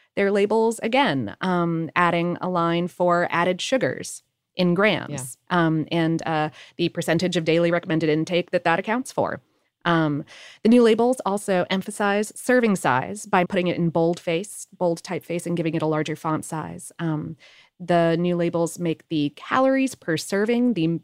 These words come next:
Speaker 1: by far most prominent line on the label. And they also remove, um, this, this line that the labels previously had for calories from fat.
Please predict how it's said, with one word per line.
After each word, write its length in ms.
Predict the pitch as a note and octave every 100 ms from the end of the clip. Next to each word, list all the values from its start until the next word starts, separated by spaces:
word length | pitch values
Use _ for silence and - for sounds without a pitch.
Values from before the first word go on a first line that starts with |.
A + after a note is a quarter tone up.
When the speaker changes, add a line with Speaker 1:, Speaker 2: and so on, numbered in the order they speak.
| _ -
Speaker 1:
by 160 | D#3
far 320 | - F#3+ G3+
most 280 | G3+ D3+ -
prominent 400 | - D3+ D#3+ -
line 400 | E3 E3+ F3+ F#3+
on 140 | F#3+ G3
the 80 |
label. 420 | F#3+ F#3+ F#3 F#3+ - _ _ _ -
And 120 | A3
they 80 | A3
also 280 | D4+ E4 D4
remove, 480 | G#3 F3+ F3+ F3+ -
um, 440 | F3 E3 E3 D#3
this, 300 | E3+ D#3 - -
this 320 | D#3+ - - -
line 440 | - F#3 F3+ F3
that 80 | E3+
the 80 | E3
labels 360 | D#3+ D#3+ D#3+ - _ _
previously 600 | _ E4 D4 G#3+ - E3
had 520 | - E3+ D#3+ D#3 D3+ -
for 320 | - F3 E3
calories 600 | - G#3+ G#3 G3 F#3+ -
from 220 | D#3 D3+
fat. 580 | - F#3 - - -